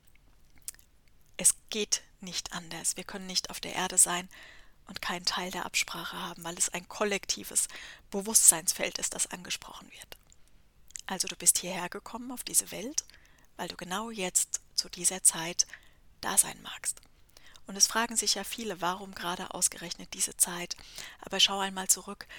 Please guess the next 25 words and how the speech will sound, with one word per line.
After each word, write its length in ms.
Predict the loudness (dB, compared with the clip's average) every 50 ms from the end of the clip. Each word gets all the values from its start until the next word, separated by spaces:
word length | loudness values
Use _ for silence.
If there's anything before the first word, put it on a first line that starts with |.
| -16 -16 -18 -20 -20 -20 -20 -18 -10 -4
diese 220 | 2 2 2 2
Frage 420 | 2 -2 0 2 2 2 0 -2 -6
kannst 260 | -6 -2 0 0 0
du 60 | 0
dir 140 | -2 -6 -6
immer 200 | -10 -4 2 4
stellen, 460 | 4 4 4 0 -8 -10 -12 -14 -18 -20 -20 -20 -20 _ -20 -20 -16 -8 -6
weil 160 | -6 -4 -2
es 80 | -2
schon 180 | -2 -2 -4 -6
immer 320 | -10 -8 -4 -2 -2 -2
auf 100 | -2 -2
der 180 | -4 -4 -4 -4
Erde 280 | -2 -2 -2 0 4 6
sehr 260 | 6 6 6 2 -4
viele 360 | -6 -8 -8 -8 -6 -2 0
Strukturen 640 | -2 -2 -2 -8 -12 -10 -8 -6 -6 -6 -6 -6 -4
gab, 320 | -4 -2 -2 -4 -4 -6 -12 -16 -16 -16 -16 -16 -16 -18 -12 -6 -4 -4
die 260 | -2 -2 -4 -6 -8 -10 -14 -18 -18 -20 -20 -20 -20 -20 -20 _ -20 _ _ -20 -20 -20 -20 -14 -6
fast 380 | -2 0 4 10 10 10 10 8
ein 160 | -2 -2 2
bisschen 280 | 6 6 6 6 6
gegeneinander 520 | -2 -4 -4 -4 -6 -8 -8 -6 -6 -6 -6
gekämpft 580 | -8 -8 -10 -10 -10 -8 -10 -10 -8 -8 -8
haben. 340 | -8 -8 -10 -12 -16 -20 -20